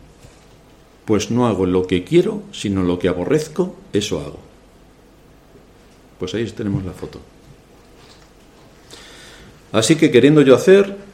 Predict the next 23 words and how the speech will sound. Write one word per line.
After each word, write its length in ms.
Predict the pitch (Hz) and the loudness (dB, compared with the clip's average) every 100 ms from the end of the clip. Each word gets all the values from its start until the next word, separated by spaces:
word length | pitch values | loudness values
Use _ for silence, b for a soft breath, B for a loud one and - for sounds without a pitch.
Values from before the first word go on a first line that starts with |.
| - | 2
el 180 | 107 107 | 2 4
bien, 400 | 202 185 214 208 - | 4 4 2 -2 -2
hallo 220 | 120 123 | 2 4
esta 240 | 131 - 117 | 2 2 2
ley, 260 | 95 78 - - | 2 -2 -8 0
que 80 | 113 | 4
el 120 | 104 | 4
mal 460 | 120 165 180 175 - | 4 4 2 0 -2
está 320 | 107 - - | -4 -2 -2
en 180 | 113 95 | -2 -2
mí, 220 | 85 80 - | -4 -6 0
porque 220 | 139 120 | 0 4
según 260 | 104 127 160 | 4 4 6
el 80 | 160 | 4
hombre 220 | 165 170 | 4 4
interior 400 | 165 160 185 190 | 4 6 6 6
me 100 | 156 | 4
deleito 320 | 104 139 151 | 4 4 4
en 80 | 117 | 4
la 80 | 101 | 4
ley 140 | 95 | 2
de 140 | 87 85 | 0 0
Dios, 380 | 151 - - | 0 0 -6